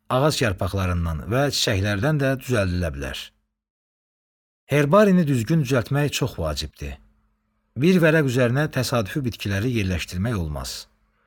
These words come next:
Adətən növünə, yaxud herbarinin mövzusuna uyğun gələn bitkilər seçilir. Məsələn, çiçəkli bitkilərin, yaxud kolların kolleksiyasını toplamaq olar.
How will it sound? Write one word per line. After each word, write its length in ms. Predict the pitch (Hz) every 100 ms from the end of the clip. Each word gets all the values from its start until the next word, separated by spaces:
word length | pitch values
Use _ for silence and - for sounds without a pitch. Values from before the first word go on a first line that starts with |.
| _ _ _ -
Adətən 500 | 156 147 113 113 101
növünə, 380 | 101 92 95 113 139 - _ - - -
yaxud 440 | 131 160 - 170 -
herbarinin 600 | 123 117 151 156 139 135
mövzusuna 440 | 120 98 - 139 120
uyğun 280 | 95 147 147
gələn 320 | 131 131 110
bitkilər 440 | 98 - 92 87 76
seçilir. 400 | 80 - 73 71 - _ _ _ _ _ _ _ _ _ _ _ _ _
Məsələn, 520 | 180 170 113 87 73 - _ _ _ -
çiçəkli 380 | - 175 165 190
bitkilərin, 640 | 156 - 117 101 92 73 - _ _ _ _
yaxud 400 | 131 143 - 87 -
kolların 440 | 135 120 120 131 139
kolleksiyasını 720 | 117 104 185 - 104 - 85
toplamaq 440 | 104 95 110 143 107
olar. 380 | 85 69 -